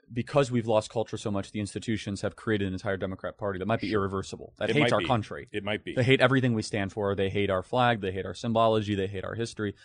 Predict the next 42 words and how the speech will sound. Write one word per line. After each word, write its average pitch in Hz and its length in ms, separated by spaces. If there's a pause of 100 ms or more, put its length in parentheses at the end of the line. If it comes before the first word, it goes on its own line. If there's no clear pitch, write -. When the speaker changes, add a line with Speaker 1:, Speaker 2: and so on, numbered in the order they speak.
(140)
Speaker 1:
They 123 80
hate 131 80
everything. 110 240 (260)
Speaker 2:
Mm-hmm. - 120
Speaker 1:
And, 107 160
and, 110 120
and 110 120
they 110 60
wanna 113 260
destroy 104 340
it 87 80
from 101 140
within. 95 280 (440)
So - 100
you 123 80
put 175 200
that 156 140
aside, 131 320
though, 104 360
and 104 400 (540)
so, 127 160 (120)
so 123 380
you're, 123 180
you're, 123 220
you're 127 100
focused 151 400
on 107 300 (360)
we 120 180
as 127 100
conservatives 113 420
need 104 120
to 101 100
achieve 95 260
victory 90 400
again 76 280 (160)
and 196 80
Speaker 2:
Yeah. 139 60
Speaker 1:
achieve, 98 460 (500)
you - 60
know, - 140
essentially 110 400
winning. 110 300